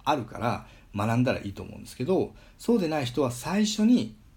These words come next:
自分自身の頭の中にあるモヤモヤを、こう、表に出す、言葉にする、思考のね、結果が語彙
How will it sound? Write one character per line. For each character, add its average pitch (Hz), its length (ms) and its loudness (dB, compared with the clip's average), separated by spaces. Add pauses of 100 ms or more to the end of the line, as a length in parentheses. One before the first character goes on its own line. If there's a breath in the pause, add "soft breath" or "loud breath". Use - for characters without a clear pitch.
(180)
自 127 100 2
分 147 140 2
自 151 240 -2
身 110 80 2
の 123 180 0
頭 185 380 0
の 226 100 2
中 220 300 0
に 107 120 0
あ 104 120 -6
る 104 120 -2
モ 98 160 -2
ヤ 120 140 2
モ 131 140 2
ヤ 127 160 0
を、 185 320 0 (340 loud breath)
こ 95 680 -6
う、 135 40 0
表 196 240 2
に 117 140 -2
出 - 160 -2
す、 - 200 -14 (260)
言 120 200 -2
葉 185 120 -2
に 131 100 -4
す - 180 -10
る、 - 140 -14 (580)
思 123 120 2
考 127 80 0
の 160 140 -2
ね、 214 140 -4 (360 loud breath)
結 107 180 -4
果 113 140 -2
が 131 300 -2 (720)
語 139 180 2
彙 104 160 -2